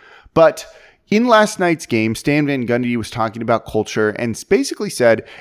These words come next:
"It doesn't start with the head coach. It doesn't start with the front office. Culture starts with the players." And I thought this was interesting because we, again, have been referring to culture through head coaches and front office.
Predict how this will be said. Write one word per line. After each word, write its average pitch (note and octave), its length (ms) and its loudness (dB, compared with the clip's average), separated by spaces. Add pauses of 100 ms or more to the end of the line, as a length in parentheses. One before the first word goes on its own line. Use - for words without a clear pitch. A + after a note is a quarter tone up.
"It C#3 100 0
doesn't G3+ 260 4
start E3+ 380 0
with - 140 -8
the G#2+ 80 -4
head F#2+ 240 -8
coach. F#2+ 360 -10
It A#2 120 -6
doesn't D#3 220 -2
start D#3+ 300 2
with B2+ 120 -6
the A#2 60 -10
front B2+ 280 0
office. - 480 -2 (340)
Culture F3+ 380 -2
starts D#3+ 400 -2
with A#2+ 420 0 (300)
the A#2 100 2
players." - 680 -2 (840)
And D3 80 0
I E3+ 60 2
thought A3+ 240 2
this A3 160 0
was D#3 160 -2
interesting B2+ 560 -6 (300)
because D3+ 280 0
we, D#3+ 200 0
again, D#3+ 260 4
have B2 160 2
been C#3+ 300 2
referring F3+ 520 2
to D3+ 140 -4
culture C#3 460 0
through A2 260 -6
head B2 220 0
coaches A2+ 460 0
and A2+ 140 -6
front A2 280 -2
office. A2+ 580 -2